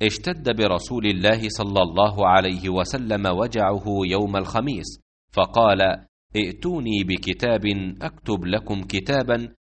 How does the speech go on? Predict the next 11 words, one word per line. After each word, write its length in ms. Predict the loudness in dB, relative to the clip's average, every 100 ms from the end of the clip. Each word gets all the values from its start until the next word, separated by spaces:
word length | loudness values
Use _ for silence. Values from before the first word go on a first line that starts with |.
| -2
لن 260 | 0 0 0
تضلوا 680 | 0 0 -4 -2 0 2
بعده 560 | 4 4 4 0 0 -2
أبدا"، 540 | 0 0 2 2 0 -4 _ _ -6
فتنازعوا، 880 | -2 2 2 0 0 2 2 0 -4 -2
ولا 400 | 4 4 4 2
ينبغي 760 | 2 2 2 0 2 0 0
عند 320 | 0 -2 0
نبي 680 | 0 2 0 -2 -4 -4 -2
تنازع، 600 | -2 -2 -2 0 0 0 -6 _ _
فقالوا: 640 | 0 2 4 4 2 -2